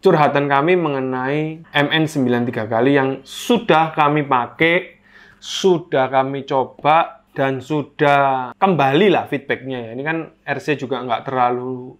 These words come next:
lama ya, masih cukup baru. Setelah kita jual beberapa puluh unit terakhir,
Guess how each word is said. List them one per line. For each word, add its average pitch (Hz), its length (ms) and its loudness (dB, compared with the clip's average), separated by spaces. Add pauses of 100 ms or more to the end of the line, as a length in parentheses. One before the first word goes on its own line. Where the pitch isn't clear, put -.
(120)
lama 123 400 0
ya, 123 80 -4
masih 135 240 -10
cukup - 240 -14
baru. 110 280 -10 (600)
Setelah 135 320 -2
kita 139 240 -2
jual 120 480 -4
beberapa 117 400 -6
puluh 131 240 -2
unit 120 240 -4
terakhir, 160 640 -2